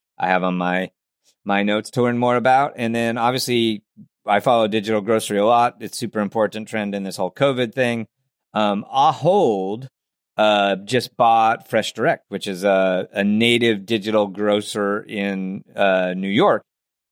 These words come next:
And it's, it's super interesting to me because Fresh Direct is a, a, I hold in very high regard. They're, they're a small grocer that was born digital.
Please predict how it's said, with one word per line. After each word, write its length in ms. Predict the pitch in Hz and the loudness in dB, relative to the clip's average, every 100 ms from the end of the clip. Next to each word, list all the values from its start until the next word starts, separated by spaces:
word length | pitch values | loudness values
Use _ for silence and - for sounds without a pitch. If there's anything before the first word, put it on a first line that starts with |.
| - | -2
And 80 | 117 | 0
it's, 160 | 117 - | -2 -2
it's 220 | 123 113 | -4 -2
super 300 | - 226 175 | -2 0 0
interesting 480 | 208 - 151 123 113 | 0 -2 -4 -2 -2
to 40 | |
me 180 | 113 110 | 0 0
because 640 | 107 - 120 113 107 104 - _ _ _ _ - | -2 2 2 2 0 -6 -16 _ _ _ _ -2
Fresh 220 | 226 - | -2 0
Direct 420 | 160 165 180 - - - | 0 0 0 -8 -20 -10
is 280 | 139 113 | -4 0
a, 360 | 120 117 113 110 - | 2 4 2 0 -2
a, 240 | 120 110 | 0 0
I 120 | 123 135 | 2 2
hold 200 | 156 131 | 2 0
in 60 | |
very 160 | 127 127 | -2 0
high 140 | 131 | 0
regard. 480 | 123 113 123 120 101 | 0 0 2 2 2
They're, 260 | 113 113 - | 0 0 -4
they're 240 | 110 117 110 | -4 0 0
a 40 | |
small 540 | - 135 131 135 151 | 0 0 2 2 2
grocer 580 | 135 131 127 - 127 117 | 0 0 0 0 0 0
that 200 | 110 113 | 0 -2
was 160 | 110 98 | -4 -8
born 420 | 95 117 120 131 | -4 -2 0 0
digital. 580 | 117 104 110 110 107 | 0 -2 0 2 2